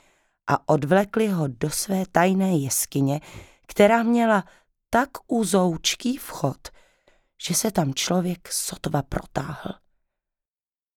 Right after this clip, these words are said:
Protože byl Sebral neurozené krve, potřeboval nevěstu z urozeného rodu,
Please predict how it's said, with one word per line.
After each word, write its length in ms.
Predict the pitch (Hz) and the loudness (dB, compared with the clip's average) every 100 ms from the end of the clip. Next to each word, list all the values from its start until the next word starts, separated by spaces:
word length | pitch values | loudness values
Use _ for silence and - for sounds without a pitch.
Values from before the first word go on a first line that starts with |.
| _ _ | _ _
Protože 440 | 180 233 302 269 | 0 4 4 4
byl 200 | 226 208 | 6 4
Sebral 760 | - - 208 202 196 180 156 151 - | 4 2 4 6 6 6 2 -2 0
neurozené 920 | 143 147 - 180 160 156 147 139 127 - | 4 4 4 2 2 2 0 0 -2 -2
krve, 300 | 185 170 135 - _ _ _ _ _ _ _ | -2 -2 -4 -12 _ _ _ _ _ _ _
potřeboval 720 | 160 - - 214 269 262 208 | -4 -2 -2 2 4 4 6
nevěstu 640 | 147 135 131 170 - - 196 | 6 4 4 2 0 -2 -2
z 160 | - - | -2 -2
urozeného 840 | 202 208 202 156 135 123 123 123 127 | 0 2 0 0 0 0 0 -2 0
rodu, 320 | 131 123 | 0 0